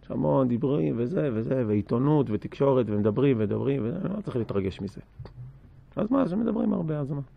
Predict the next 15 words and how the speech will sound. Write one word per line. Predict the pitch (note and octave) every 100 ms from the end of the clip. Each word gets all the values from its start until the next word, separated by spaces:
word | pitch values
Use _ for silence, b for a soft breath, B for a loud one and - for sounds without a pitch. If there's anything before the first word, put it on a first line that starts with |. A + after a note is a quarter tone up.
| b b b b b b b - - - - - - - - - - - - - - - -
לא | D3+
מת-, | D#3 C#3+
לא | D#3
להתרגש | F3+ F3+ D#3 C#3 -
מזה. | G#2+ A#2 - - - - - - - - - - - - - - - - - - - - - - - - - -
צריך | C#3
לדעת | C#3+ C#3 D3
שלא | - C3 C#3+
ככה | C#3 C3 B2+
העולם | B2 A#2+
מתנהל. | A#2+ A#2+ G#2+ G#2 G2 - - - - A2
לא | A2+
ככה | A#2+ A2
העולם | G#2 F#2
מתנהל. | G2 - -